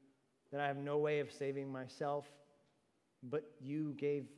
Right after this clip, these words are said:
us Jesus," and then throwing yourself in faith upon the mercy of Jesus to save you, I encourage you to do that today. And if you want to talk to me about that, it's my favorite thing to talk about.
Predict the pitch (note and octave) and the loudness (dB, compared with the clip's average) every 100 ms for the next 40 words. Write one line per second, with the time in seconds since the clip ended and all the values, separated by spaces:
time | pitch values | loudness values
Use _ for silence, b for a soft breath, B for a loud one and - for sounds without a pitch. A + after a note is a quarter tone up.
0 | - D3+ C#3 - - - B2 A#2 D3 C#3+ | -10 -6 -6 -8 -16 -14 -12 -6 -2 -2
1 | - C3 C3 - - B - C#3+ C#3 C#3 | -2 -4 -4 -8 -20 B -8 -4 -4 -6
2 | - C3+ C#3+ D#3 D#3 D3 C3+ C#3+ B2+ - | -8 -4 0 0 0 -2 -4 -4 -6 -8
3 | D3+ B2+ - - D#3 C3 - - b b | -10 -10 -14 -2 0 0 -6 -16 b b
4 | C3+ - D3 C#3+ C#3+ D#3 E3 E3 D#3+ C#3 | -10 -4 -4 -2 -2 2 2 2 0 0
5 | B2 C#3+ C3+ C3 - A#2 D3 C#3+ C3 B2+ | -2 -4 -4 -8 -12 -8 -2 -2 0 -4
6 | C3 B B C#3 D#3 D3 C3 - D3+ C3 | -4 B B -6 -4 -2 -4 0 2 2
7 | C3 B2+ A#2 C3+ C3 C3 - - B2 A#2 | -2 -4 -4 -4 -2 -4 -6 -12 -12 -12
8 | A#2 B2+ A#2+ F#2 D2 C2+ _ _ _ _ | -6 -4 -2 -6 -10 -20 _ _ _ _
9 | _ _ _ _ _ _ _ _ _ _ | _ _ _ _ _ _ _ _ _ _
10 | _ _ G#2+ G2+ A#2+ C#3 D#3 D#3 D#3 D#3+ | _ _ -20 -12 -8 -6 -4 -4 0 0
11 | D3 D3+ D#3 D3 C3+ C3 - C#3 C3+ C3+ | 2 2 2 0 -2 -6 -4 -4 -4 -8
12 | B2 A#2+ A2 - - | -10 -12 -14 -16 -20